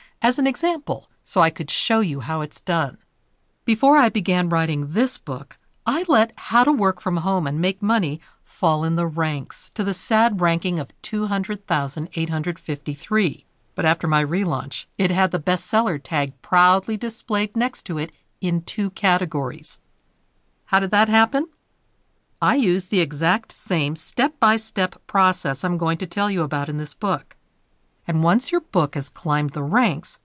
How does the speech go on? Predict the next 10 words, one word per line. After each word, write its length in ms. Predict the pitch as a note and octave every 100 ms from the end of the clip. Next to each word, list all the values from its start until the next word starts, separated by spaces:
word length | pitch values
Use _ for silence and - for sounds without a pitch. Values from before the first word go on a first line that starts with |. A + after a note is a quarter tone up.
| -
you'll 140 | D3+
need 180 | E3 E3
to 80 | G#3
use 260 | E3+ E3
my 160 | F3 F3+
process 560 | - A#3 C4+ - F3+ -
to 100 | E3+
keep 260 | A#3 C4+
it 140 | - -
there. 340 | D#3 A#2+ -